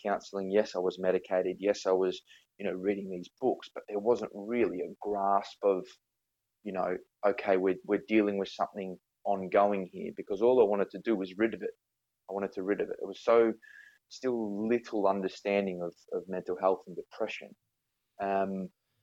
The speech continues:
around that time that it was sort of like, you know, I was, I was one of few. I guess you could say, I don't know, I, I, I hope people don't take offense to, to me saying this, but I guess I,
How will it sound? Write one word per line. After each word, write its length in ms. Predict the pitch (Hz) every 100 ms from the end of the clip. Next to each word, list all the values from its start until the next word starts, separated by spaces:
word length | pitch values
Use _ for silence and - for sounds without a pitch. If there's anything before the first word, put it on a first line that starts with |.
| _
around 420 | 98 92 101 104
that 160 | 92 - - -
time 480 | 113 101 69 92 - _ _ _ -
that 120 | 92
it 60 | -
was 200 | 92 -
sort 120 | 101
of 140 | 98
like, 180 | 95 85
you 120 | 98 98
know, 60 |
I 360 | 90 92 - 98
was, 380 | 95 90 - -
I 60 | 101
was 220 | 98 92
one 180 | 95 101
of 120 | 85 -
few. 220 | 107 107 - _ _ _ _ _ -
I 60 | 123
guess 240 | 208 208
you 80 | 196
could 160 | 151
say, 100 | -
I 160 | 131 113
don't 140 | 123
know, 100 | 135
I, 280 | - 120 117
I, 20 | 113
I 360 | - - -
hope 180 | 107 143
people 220 | - 120 101
don't 160 | 82 -
take 140 | 98
offense 340 | 107 127 - -
to, 180 | 95 -
to 100 | -
me 120 | 98 90
saying 320 | - 101 -
this, 220 | - - - _ _ _
but 100 | -
I 60 | 120
guess 280 | 117 156 156
I, 200 | 135